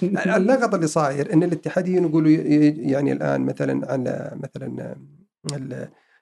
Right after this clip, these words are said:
Speaker 2: إن الأمير سلطان، الله يرحمه، آه، كان في نادي الاتحاد، وقال إن الملك عبد العزيز، يعني، دخل جدة ونادي الاتحاد موجود. الملك عبد العزيز دخل جدة في سنة أربعة وأربعين،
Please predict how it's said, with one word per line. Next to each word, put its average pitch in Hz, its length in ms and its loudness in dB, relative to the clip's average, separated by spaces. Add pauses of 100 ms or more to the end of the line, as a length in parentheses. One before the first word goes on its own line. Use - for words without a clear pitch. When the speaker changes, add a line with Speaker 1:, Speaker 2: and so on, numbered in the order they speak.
(160)
Speaker 2:
إن 131 120 4
الأمير 147 300 4
سلطان، 131 360 -2
الله 135 160 -4
يرحمه، 156 480 0
آه، - 560 -8
كان 139 140 -2
في 139 100 -4
نادي 135 180 -2
الاتحاد، 190 420 -4
وقال 156 260 0
إن 151 340 0
الملك 147 380 0
عبد 131 100 -12
العزيز، 139 420 -10
يعني، 135 200 -10
دخل 139 260 -6
جدة 135 300 -4
ونادي 135 540 -4
الاتحاد - 380 -14
موجود. 131 440 -12
الملك 151 240 2
عبد 135 120 -6
العزيز 135 360 -8
دخل 131 280 -2
جدة 151 280 -2
في 147 160 -4
سنة 156 280 -2 (360)
أربعة 120 220 -2
وأربعين، 139 340 -12